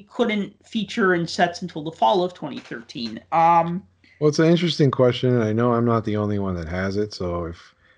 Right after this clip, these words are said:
Speaker 2: if there's a way we can get somebody on to, to address it, that'd be cool. But because I can't, I can't think of anything that I've read or looked at that where this has actually been brought up.
Speaker 1: Well, look,
Speaker 2: to talk
Speaker 1: all
Speaker 2: about.
Speaker 1: they really need to do,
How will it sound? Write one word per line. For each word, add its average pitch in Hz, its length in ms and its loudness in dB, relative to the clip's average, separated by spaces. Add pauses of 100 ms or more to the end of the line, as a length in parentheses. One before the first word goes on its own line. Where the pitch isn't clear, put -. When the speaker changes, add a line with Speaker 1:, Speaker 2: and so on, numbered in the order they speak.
(100)
Speaker 2:
if - 60 -20
there's 104 200 2
a 98 60 0
way 95 220 2
we 98 140 -2
can 92 100 -4
get 90 160 -4
somebody 90 400 -2
on 87 260 -4
to, 85 260 -4 (160)
to 90 100 -4
address 85 360 -2
it, 95 140 -6
that'd 90 160 -2
be 92 100 -4
cool. 85 320 -4
But 87 380 -6
because 92 320 0
I 107 160 4
can't, 104 320 -2 (500)
I 113 60 -2
can't 110 280 -2
think 110 220 -6
of 101 100 -4
anything 107 460 -2
that 95 100 -2
I've 90 180 -4
read 98 220 -2
or 87 120 -6
looked 104 260 -4
at 87 220 -4
that 80 220 -10 (100)
where 92 180 0
this 90 380 -4
has 85 120 -10
actually 90 400 -4
been 82 220 -6
brought 87 240 0
up. 117 240 -4 (600)
Speaker 1:
Well, 294 140 -2
look, - 240 0
Speaker 2:
to - 80 -12
talk 214 220 -2
Speaker 1:
all 277 80 4
Speaker 2:
about. 330 60 0
Speaker 1:
they 403 120 0
really 277 340 -4
need 240 220 -14
to 214 60 -8
do, 190 220 -8